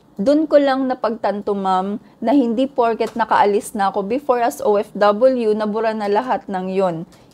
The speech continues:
Hindi pa pala nila binubura basta-basta.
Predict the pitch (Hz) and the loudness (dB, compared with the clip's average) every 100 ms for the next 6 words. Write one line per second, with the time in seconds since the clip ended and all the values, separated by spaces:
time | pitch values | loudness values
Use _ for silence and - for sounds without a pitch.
0 | - 226 240 240 220 - 196 185 185 180 | -4 0 0 0 -2 0 2 2 0 0
1 | 175 175 185 185 175 185 175 165 - - | -2 -2 -4 -4 -4 -2 -2 -2 -8 -18
2 | - 196 - 226 226 156 - 180 - | -4 -2 2 0 2 -2 2 2 2